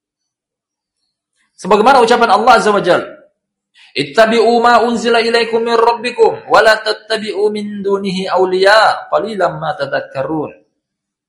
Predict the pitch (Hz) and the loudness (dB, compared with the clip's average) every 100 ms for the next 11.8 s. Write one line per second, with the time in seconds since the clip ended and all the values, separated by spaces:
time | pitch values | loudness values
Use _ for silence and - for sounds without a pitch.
0 | _ _ _ _ _ _ _ - 117 117 | _ _ _ _ _ _ _ -8 -4 -4
1 | 110 107 120 - 110 110 - 107 - _ | -4 -8 -12 -10 -8 -8 -8 -10 -14 _
2 | _ _ _ _ _ - - 226 240 233 | _ _ _ _ _ -2 2 4 4 4
3 | 247 254 247 233 226 247 262 - 247 262 | 4 4 4 4 4 2 2 0 0 2
4 | - - 269 311 240 185 156 165 151 160 | 0 -2 -6 -4 -2 -2 -4 -6 -4 -2
5 | 139 95 - _ _ _ _ _ _ _ | -4 -6 -14 _ _ _ _ _ _ _
6 | _ _ _ _ _ _ _ _ _ 120 | _ _ _ _ _ _ _ _ _ -12
7 | 113 123 135 143 131 127 147 151 120 95 | -8 -4 -4 -4 -6 -6 -8 -8 -10 -10
8 | - 120 120 147 139 117 143 - 208 - | -12 -10 -6 -6 -4 -6 -8 -10 -12 -14
9 | - _ _ _ _ _ - 180 208 262 | -18 _ _ _ _ _ 0 2 4 4
10 | 262 254 247 254 240 226 254 - 247 - | 4 4 4 4 2 -2 -4 -4 -4 2
11 | 233 262 262 254 - 262 208 | 4 6 4 0 -4 -4 -2